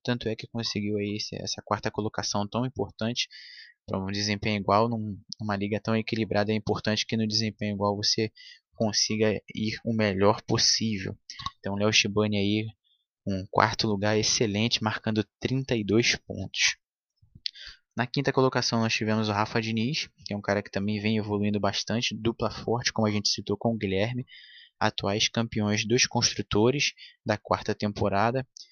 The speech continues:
Chegou ali a estar em quarto colocado, né? Infelizmente tomou uma punição na última volta e acabou cedendo essa posição de quarto colocado para o Léo Shibane,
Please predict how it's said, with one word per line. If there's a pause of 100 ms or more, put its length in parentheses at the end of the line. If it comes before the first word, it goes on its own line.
(160)
Chegou
ali
a
estar
em
quarto
colocado, (420)
né?
Infelizmente
tomou
uma
punição
na
última
volta
e
acabou
cedendo
essa
posição
de
quarto
colocado
para
o
Léo
Shibane,